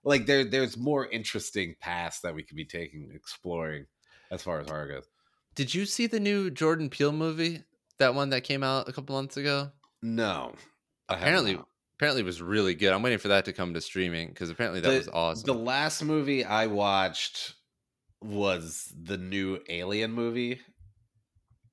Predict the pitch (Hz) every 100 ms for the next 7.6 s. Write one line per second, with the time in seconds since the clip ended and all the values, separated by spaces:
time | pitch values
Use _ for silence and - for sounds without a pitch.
0 | - 90 120 135 98 113 113 104 135 139
1 | 147 156 156 - 104 120 71 62 - _
2 | _ _ _ _ - 117 104 101 98 92
3 | 80 120 - 151 170 233 117 117 165 180
4 | 156 104 120 90 78 101 110 101 87 _
5 | - 107 - 113 113 107 98 85 92 85
6 | 92 90 85 76 - 95 87 - - -
7 | - - - 104 98 90